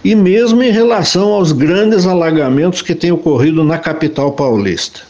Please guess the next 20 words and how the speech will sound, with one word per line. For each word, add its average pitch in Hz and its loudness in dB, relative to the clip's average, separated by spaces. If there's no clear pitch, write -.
A 131 -6
nossa 170 0
cidade 156 0
está 156 -2
numa 156 0
posição 143 -2
que 156 -6
podemos 147 -2
chamar 131 -2
de 147 0
melhor 156 2
do 165 0
que 214 -2
outras 185 2
regiões 170 2
do 175 2
estado 143 -2
e 139 -2
do 135 -2
país. 107 -6